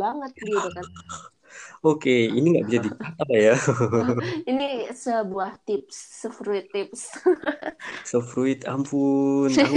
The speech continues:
Speaker 1: <laughs>
Speaker 2: ya, apa, geli gitu. Se-
Speaker 1: <laughs> Nah, itu kamu udah geli.
Speaker 2: Flower, aduh, apa sih itu? Ya, oke.
Speaker 1: Seflower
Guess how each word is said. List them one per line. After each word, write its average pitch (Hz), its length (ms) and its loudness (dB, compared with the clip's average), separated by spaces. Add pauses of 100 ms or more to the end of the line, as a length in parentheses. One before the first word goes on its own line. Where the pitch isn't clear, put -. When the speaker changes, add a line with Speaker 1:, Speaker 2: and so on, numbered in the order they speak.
Speaker 1:
<laughs> - 340 -2 (300)
Speaker 2:
ya, 101 60 2 (240)
apa, - 140 -4 (260)
geli 120 220 0 (140)
gitu. 117 140 -2 (440)
Se- 131 100 -2
Speaker 1:
<laughs> 240 280 2
Nah, 233 140 2
itu 254 180 0
kamu 302 180 2
udah 226 180 0
geli. 185 160 -4 (180)
Speaker 2:
Flower, 117 340 -2 (340)
aduh, 139 380 -4 (240)
apa 123 200 -4
sih - 140 -4
itu? 139 100 -6 (580)
Ya, - 120 0
oke. 233 160 -4
Speaker 1:
Seflower 269 260 0